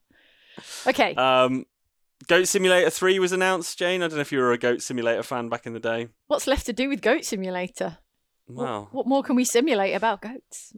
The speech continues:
Speaker 1: But
Speaker 2: I mean, they
Speaker 1: okay.
Speaker 2: didn't even do
Speaker 1: Yes.
Speaker 2: Goat Simulator two, so they're just skipping straight to three.
Speaker 1: Okay. This week we're listening to Dine Hard, which is episode eleven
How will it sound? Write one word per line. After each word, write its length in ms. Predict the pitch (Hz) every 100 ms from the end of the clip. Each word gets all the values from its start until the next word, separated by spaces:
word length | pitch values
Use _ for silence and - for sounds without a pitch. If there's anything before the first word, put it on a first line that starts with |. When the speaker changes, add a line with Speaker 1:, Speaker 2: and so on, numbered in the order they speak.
| - _
Speaker 1:
But 100 | -
Speaker 2:
I 80 | 127
mean, 120 | 147
they 60 | 143
Speaker 1:
okay. 20 |
Speaker 2:
didn't 160 | 165 156
even 200 | 131 120
do 100 | 131
Speaker 1:
Yes. 140 | 117
Speaker 2:
Goat 160 | 127 120
Simulator 380 | - 120 117 110
two, 320 | - 139 92
so 260 | - 98 98
they're 180 | 104 113
just 200 | 123 -
skipping 280 | - 120 104
straight 280 | - 117
to 80 | -
three. 300 | 107 120 104 95
Speaker 1:
Okay. 440 | 214 220 180 170 _ -
This 160 | 359
week 180 | 381 349
we're 100 | 330
listening 520 | 320 320 320 302 302 -
to 360 | - 269 254 214
Dine 400 | 190 247 262 262
Hard, 340 | 220 214 202
which 180 | 202 190
is 120 | 220
episode 600 | - 247 254 226 214 226 -
eleven 560 | 233 247 196 208 214